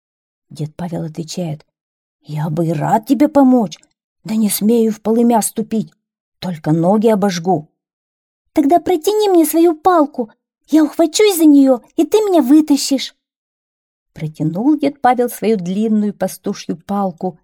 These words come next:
герлыгу. Ящеренок вцепился в нее, и старик вытащил его. «Долг платежом красен», сказал ящеренок, отдышавшись. «Ступай за мной следом». «Что же ты мне дашь?»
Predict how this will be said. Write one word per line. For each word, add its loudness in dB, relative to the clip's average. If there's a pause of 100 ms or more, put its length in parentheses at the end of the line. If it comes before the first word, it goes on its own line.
герлыгу. -4 (500)
Ящеренок 0
вцепился -2
в -4
нее, -4 (100)
и -6
старик -6
вытащил -6
его. -2 (1400)
«Долг -2
платежом 2
красен», -2 (420)
сказал -6
ящеренок, 0
отдышавшись. -10 (420)
«Ступай -2
за -2
мной 0
следом». 0 (840)
«Что -6
же -4
ты -4
мне 2
дашь?» -6